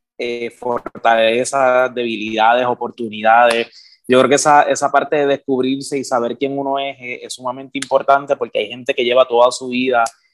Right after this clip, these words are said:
de alguna manera u otra buscando quiénes son y nunca encuentran un espacio y se les hace bien difícil. Y yo creo que, que es una mezcla también de,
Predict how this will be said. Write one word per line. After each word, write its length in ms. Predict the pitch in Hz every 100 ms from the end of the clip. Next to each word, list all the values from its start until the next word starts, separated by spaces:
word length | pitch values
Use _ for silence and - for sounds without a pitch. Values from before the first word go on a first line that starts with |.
| _ -
de 60 |
alguna 280 | 117 117 120
manera 320 | 135 135 135
u 80 | 131 127
otra 340 | 131 131 127
buscando 580 | 120 120 - 113 127 135
quiénes 320 | 143 135 135
son 380 | 139 139 143 -
y 140 | 131
nunca 300 | 120 131 131
encuentran 720 | 143 143 139 143 127 120 113 113 _ _
un 140 | 131
espacio 720 | 139 - 139 143 - 120 117 110
y 80 | 120
se 140 | 123
les 80 | 110
hace 200 | 113 135
bien 200 | 131 131
difícil. 640 | 123 - 139 - 113 110 _ _ _ -
Y 100 | 131
yo 100 | 135
creo 120 | 143
que, 200 | 160 156
que 100 | 147
es 40 |
una 180 | 143 143
mezcla 360 | 156 156 160 151
también 340 | 143 139 143
de, 640 | 147 139 131 120 110 107